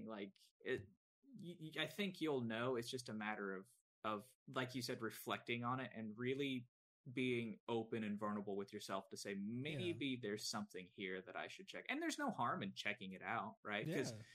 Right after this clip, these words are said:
Speaker 2: It's
Speaker 1: I,
Speaker 2: kinda, it
Speaker 1: your
Speaker 2: can be
Speaker 1: general
Speaker 2: scary to check it out, but
Speaker 1: Oh, yeah, yeah. Um, like, your general practitioner, I first went to my general practitioner to say, like, "Hey, I think,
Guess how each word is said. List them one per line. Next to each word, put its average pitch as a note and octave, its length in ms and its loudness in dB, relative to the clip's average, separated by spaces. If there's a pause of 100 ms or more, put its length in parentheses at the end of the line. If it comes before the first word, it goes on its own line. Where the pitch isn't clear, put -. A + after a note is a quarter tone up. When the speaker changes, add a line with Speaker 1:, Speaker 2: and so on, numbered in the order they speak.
(400)
Speaker 2:
It's F3+ 160 4
Speaker 1:
I, - 40 0
Speaker 2:
kinda, - 140 0
it - 40 2
Speaker 1:
your E3 40 0
Speaker 2:
can A3+ 120 6
be A3+ 40 4
Speaker 1:
general D#3+ 220 4
Speaker 2:
scary F#3 160 4
to B2 100 2
check A2+ 220 0
it A2 80 -4
out, G#2 260 -6 (180)
but A#2 140 -4
Speaker 1:
Oh, C4 140 4
yeah, G#3 260 0
yeah. F#3+ 220 0 (200)
Um, C#3 440 4
like, D3 180 4
your D3+ 80 2
general C#3 240 2
practitioner, B2 560 2
I A2 140 4
first C#3+ 240 0
went G2+ 140 -6
to G#2 60 -8
my G#2 120 4
general G#2+ 240 -6
practitioner G#2 480 -6
to G2+ 100 -10
say, G2+ 180 -2
like, G2+ 220 -4
"Hey, B2+ 220 4
I A2 60 0
think, A2 280 -4